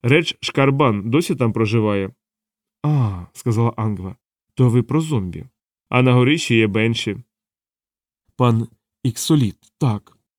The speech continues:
«А стара пані Друль?» «Гуль. Вона вже на пенсії, зараз обслуговує дитячі свята».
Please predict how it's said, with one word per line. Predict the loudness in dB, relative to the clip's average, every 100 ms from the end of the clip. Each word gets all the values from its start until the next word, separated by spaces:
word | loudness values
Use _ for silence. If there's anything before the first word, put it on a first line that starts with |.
| _
«А | -2 0
стара | 2 2 2
пані | 4 2 4
Друль?» | 2 2 0 -2 _ _ _ -10
«Гуль. | 0 2 0 -4 _ _ -4
Вона | 0 2
вже | 4
на | 2
пенсії, | 0 -4 -8 -8 -8 -6
зараз | -2 0 0
обслуговує | -2 -2 -2 0 0
дитячі | 0 0 -2 -4
свята». | -8 -10 -10 -12 -16